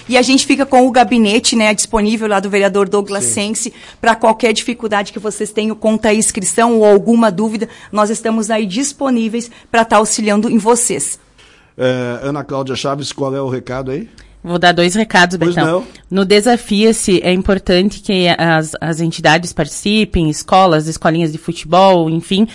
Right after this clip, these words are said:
Speaker 3: porque é um momento onde as pessoas típicas irão enfrentar os desafios dos atípicos. Então, vamos supor, pe-, a, a escolinha de futebol, eles vão colocar os alunos jogarem futebol para cegos.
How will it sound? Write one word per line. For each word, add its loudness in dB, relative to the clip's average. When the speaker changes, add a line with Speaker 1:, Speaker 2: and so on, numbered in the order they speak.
Speaker 3:
porque 2
é 6
um 2
momento 4
onde 4
as 2
pessoas 0
típicas 0
irão 4
enfrentar 2
os 2
desafios 0
dos -2
atípicos. -4
Então, 0
vamos 2
supor, 2
pe-, 2
a, 4
a -10
escolinha 2
de 2
futebol, 4
eles -4
vão 0
colocar 2
os 2
alunos 4
jogarem 2
futebol 0
para 4
cegos. -2